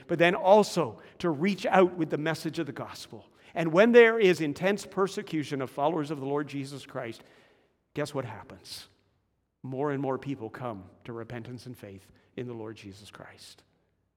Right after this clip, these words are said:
And we are facing it in our country.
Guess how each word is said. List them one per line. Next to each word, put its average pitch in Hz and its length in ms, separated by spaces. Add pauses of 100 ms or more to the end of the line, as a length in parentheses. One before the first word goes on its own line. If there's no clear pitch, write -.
(1000)
And 143 100
we 180 100
are 165 100
facing 156 380
it 156 100
in 135 100
our 143 140
country. 160 500